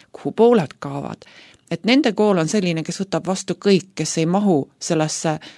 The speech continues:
nõndanimetatud, noh, mingi tasemega kooli, kus ka lastele välja öeldakse seda, et, et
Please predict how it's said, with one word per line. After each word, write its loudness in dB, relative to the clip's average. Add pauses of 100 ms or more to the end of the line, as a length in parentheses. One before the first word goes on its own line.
(140)
nõndanimetatud, -2
noh, -4 (280)
mingi 2 (460)
tasemega 0
kooli, 4
kus -8
ka -2
lastele -2
välja 2
öeldakse 0
seda, 0
et, -6
et -4